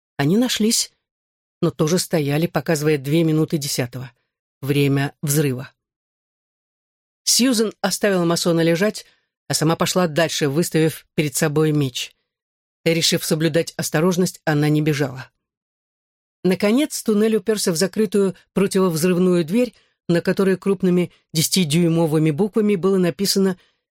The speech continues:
«Всегда держать дверь закрытой». Буквы, наверное, были красными, но в темноте Сьюзен не различала цветов. Прочитав эти слова, она нахмурилась.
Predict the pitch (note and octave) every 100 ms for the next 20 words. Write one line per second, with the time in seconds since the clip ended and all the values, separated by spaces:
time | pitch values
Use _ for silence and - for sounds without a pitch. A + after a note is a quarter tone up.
0 | - - E3+ C#3+ C#3+ G3+ F#3 F3+ D3 F3+
1 | F3 D3 E3+ C#3+ F3 D#3+ C#3+ - D3 _
2 | _ _ _ _ _ _ E3 G#3+ G#3+ G3+
3 | G3 G3 F#3+ F3+ F#3 - G#3+ G#3 D#3 C#3
4 | - _ _ _ D#3 - D#3 D#3 E3 E3
5 | - D#3+ D3+ D#3 D#3 E3 D#3 E3+ - D#3+
6 | C#3 - D3 - C#3+ - _ _ _ _
7 | _ _ _ _ _ _ - F#3+ - G3
8 | C4+ C4+ A#3 A3 F#3+ F3 G#3 G#3 G3 A3
9 | E3 D#3 C#3+ D3+ - -